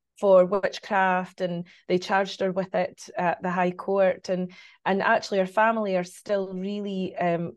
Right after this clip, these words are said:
trying to get a free pardon for her even now to this day.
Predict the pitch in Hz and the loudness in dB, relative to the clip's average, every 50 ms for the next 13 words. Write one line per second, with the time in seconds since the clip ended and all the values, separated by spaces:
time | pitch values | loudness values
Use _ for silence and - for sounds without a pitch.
0 | _ _ - - - 202 196 196 185 196 190 - 185 - - 196 185 185 - 202 | _ _ -12 -4 -2 0 0 0 0 0 0 -2 -2 -2 -6 -10 -8 -6 -2 0
1 | 196 202 214 208 208 185 190 185 - 180 190 190 185 196 185 180 - - 196 208 | 2 2 2 2 0 -4 -4 -4 0 2 2 2 2 0 -4 -4 -4 -6 -8 -8
2 | 185 202 185 185 190 196 180 156 170 175 - - 190 180 190 185 185 - - 214 | -6 -4 -4 -2 -2 -2 -4 -4 -6 -8 -6 -4 -2 0 0 -2 -2 -2 -2 0
3 | 196 156 151 | 0 0 -2